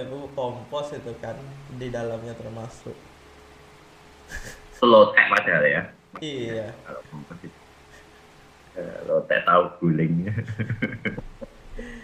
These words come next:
Speaker 1: Gimana tuh?
Speaker 2: Eh, ngopi dulu aja.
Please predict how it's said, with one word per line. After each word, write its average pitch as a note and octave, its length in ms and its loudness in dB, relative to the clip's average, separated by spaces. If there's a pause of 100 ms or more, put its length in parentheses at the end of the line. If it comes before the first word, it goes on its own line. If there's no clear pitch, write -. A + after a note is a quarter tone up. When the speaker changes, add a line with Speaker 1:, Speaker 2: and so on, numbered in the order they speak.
(440)
Speaker 1:
Gimana B2 380 -6
tuh? B2+ 360 -4 (720)
Speaker 2:
Eh, F2+ 180 6 (160)
ngopi F#2 320 4
dulu E2+ 240 4
aja. D2+ 160 4